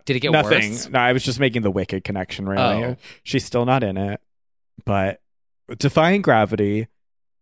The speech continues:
Speaker 2: has this moment.
Speaker 1: Oh, okay. Y-, right.
Speaker 2: <laughs>
Speaker 1: Yes.
Speaker 2: It's making this very broad connection to Defying Gravity
Speaker 1: Mm-hmm.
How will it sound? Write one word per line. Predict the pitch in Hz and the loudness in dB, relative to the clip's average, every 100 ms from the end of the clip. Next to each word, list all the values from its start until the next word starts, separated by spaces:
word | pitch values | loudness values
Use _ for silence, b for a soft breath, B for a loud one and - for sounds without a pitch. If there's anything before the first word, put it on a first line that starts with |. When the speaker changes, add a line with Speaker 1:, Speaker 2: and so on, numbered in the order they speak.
| _ | _
Speaker 2:
has | - 151 151 147 | -4 2 2 2
this | 156 - | -2 -2
moment. | 120 104 101 98 - - | -2 -2 -2 -6 -10 -4
Speaker 1:
Oh, | 208 214 214 190 165 | 0 2 2 0 -4
okay. | 180 151 123 135 | -8 -10 -10 -18
Y-, | 123 123 | -14 -6
right. | 123 98 82 | -4 -2 -2
Speaker 2:
<laughs> | - | -2
Speaker 1:
Yes. | 120 95 98 - - | 0 -4 -6 -6 -4
Speaker 2:
It's | 160 - | -6 -2
making | 185 - 170 160 | -2 0 2 4
this | 151 | 4
very | 156 170 165 165 | 2 2 4 4
broad | 151 143 139 143 - | 4 4 4 4 4
connection | 131 123 - 120 | 4 4 -2 -4
to | - | -4
Defying | 135 - 113 117 | -6 0 0 0
Gravity | 110 101 98 110 | 0 -2 0 -4
Speaker 1:
Mm-hmm. | 123 110 98 | -4 -10 -12